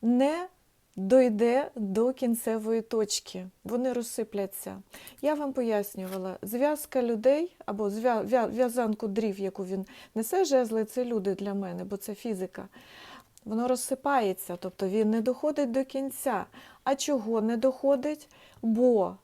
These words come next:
їх чекає наші хлопці, наша оборона. Розумієте? Бажання їхньої,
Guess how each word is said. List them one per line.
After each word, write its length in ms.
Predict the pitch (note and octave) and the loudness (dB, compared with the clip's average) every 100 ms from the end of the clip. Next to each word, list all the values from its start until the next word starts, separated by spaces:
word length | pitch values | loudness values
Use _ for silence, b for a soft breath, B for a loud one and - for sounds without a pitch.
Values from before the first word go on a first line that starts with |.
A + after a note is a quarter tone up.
| b b b - | b b b 0
їх 360 | F4+ G4+ G#4 | 8 8 8
чекає 840 | - D#4 - A#3+ G#3 F#3 F3+ F#3 G3 _ b b - | 0 -2 -2 0 2 2 -2 -6 -12 _ b b -8
наші 640 | A#3+ A#3 B3 B3 - D#4 - | -2 0 0 -2 -2 -4 -6
хлопці, 760 | - D4+ D#4 - - - F#3 F#3+ _ - | -8 -2 0 0 -4 -10 -10 -12 _ -10
наша 360 | G3+ G#3+ - | -6 -6 -4
оборона. 800 | B3+ C4+ B3 D#4 D#4+ A#3+ F3+ F3 F#3+ - _ _ _ _ _ _ _ _ _ _ _ _ _ _ _ _ _ _ _ _ _ _ _ _ _ _ _ _ _ _ _ _ _ - - | -2 -2 0 0 4 2 0 -6 -14 -20 _ _ _ _ _ _ _ _ _ _ _ _ _ _ _ _ _ _ _ _ _ _ _ _ _ _ _ _ _ _ _ _ _ -14 -8
Розумієте? 380 | A3+ D4+ F#4+ B B | -2 0 0 B B
Бажання 800 | - C#4+ E4+ F4 F4+ D4+ B3 G#3+ G#3 B | -2 0 0 2 0 0 -2 -2 -6 B
їхньої, 960 | - B3+ D4 F4+ - A#3+ A3 G3+ G3+ F#3 | -4 4 8 8 6 0 0 0 0 -2